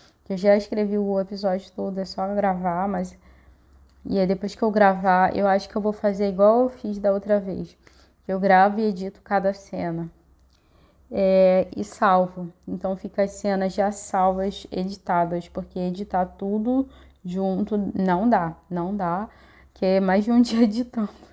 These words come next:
E, e às vezes não fica bom,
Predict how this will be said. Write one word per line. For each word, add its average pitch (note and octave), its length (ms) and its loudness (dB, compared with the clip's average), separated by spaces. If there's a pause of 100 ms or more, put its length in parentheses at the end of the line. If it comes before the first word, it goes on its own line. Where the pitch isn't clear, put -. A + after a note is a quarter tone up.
(880)
E, G#3 580 2
e G3+ 60 4
às G3+ 100 0
vezes G#3 220 2
não A3 140 2
fica B3 240 -4
bom, G#3+ 480 4